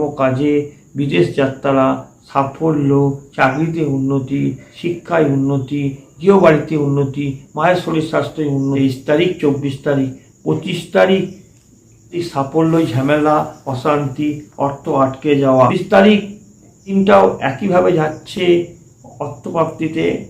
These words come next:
আঘাত, আটকে যাওয়া, চিন্তা, ভুল বুদ্ধি, দুশ্চিন্তা ছাব্বিশ তারিখ থাকছে। সাতাশ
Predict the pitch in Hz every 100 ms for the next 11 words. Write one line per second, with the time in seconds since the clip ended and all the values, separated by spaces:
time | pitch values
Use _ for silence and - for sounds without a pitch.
0 | - - - 123 123 156 156 156 - -
1 | 120 - 151 139 143 143 160 165 156 165
2 | 131 120 165 151 156 156 151 143 135 -
3 | 156 160 156 135 131 147 - 156 151 -
4 | 131 123 - 156 156 - - _ _ _
5 | _ _ - - - 151 180 190